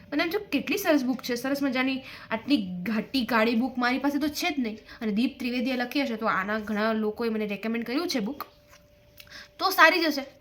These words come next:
લેવા દે. મેં લઈ લીધી. ચાર વર્ષો સુધી મેં આને વાંચી નથી. To be honest, મેં ચાર વર્ષ સુધી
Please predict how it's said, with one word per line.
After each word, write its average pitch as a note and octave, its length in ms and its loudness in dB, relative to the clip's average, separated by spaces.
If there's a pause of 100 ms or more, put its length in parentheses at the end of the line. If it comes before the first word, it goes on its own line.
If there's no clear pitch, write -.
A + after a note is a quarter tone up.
(160)
લેવા A#3 220 4
દે. - 140 -10 (460)
મેં C4 180 4
લઈ G#3+ 140 6
લીધી. F3+ 300 -4 (1000)
ચાર E4 260 10
વર્ષો E4 220 0
સુધી D4 280 4
મેં B3 240 2
આને A#3+ 140 2
વાંચી G#3+ 320 0
નથી. F3+ 300 -8 (520)
To - 160 4
be C#4+ 100 6
honest, C#4+ 340 6
મેં C4+ 120 2
ચાર B3+ 220 6
વર્ષ B3 200 -2
સુધી B3 360 -2